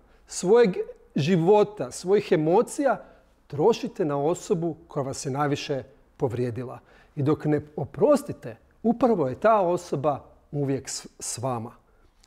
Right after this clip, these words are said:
Stoga, prije svega, trebamo znati opro-, opraštati radi samih sebe.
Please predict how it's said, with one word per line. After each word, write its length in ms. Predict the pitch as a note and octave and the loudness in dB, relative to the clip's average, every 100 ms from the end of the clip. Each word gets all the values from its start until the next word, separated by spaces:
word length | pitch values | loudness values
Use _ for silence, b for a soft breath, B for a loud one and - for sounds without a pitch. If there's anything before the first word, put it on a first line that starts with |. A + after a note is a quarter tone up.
| _ | _
Stoga, 640 | - - B3 A3+ G#3+ A#3 - - | -4 4 6 6 4 2 -10 -2
prije 220 | E3+ F#3+ | 4 4
svega, 540 | - F#3 A3 A3 F3+ | 4 4 6 6 4
trebamo 480 | D#3 D3+ F#3 F#3 D#3 | 2 0 2 2 0
znati 380 | C3 E3 E3 D3+ | 0 -2 -2 -6
opro-, 240 | - C#3+ G3+ | -10 -10 -10
opraštati 720 | - D#3+ G#3 A3+ A3+ - G#3 G3 _ _ _ _ _ _ _ | -2 2 2 0 -8 -8 -8 -10 _ _ _ _ _ _ _
radi 120 | D3 | -12
samih 340 | - D#3+ D3 - | -8 -6 -6 -6
sebe. 280 | C#3 A2 | -10 -10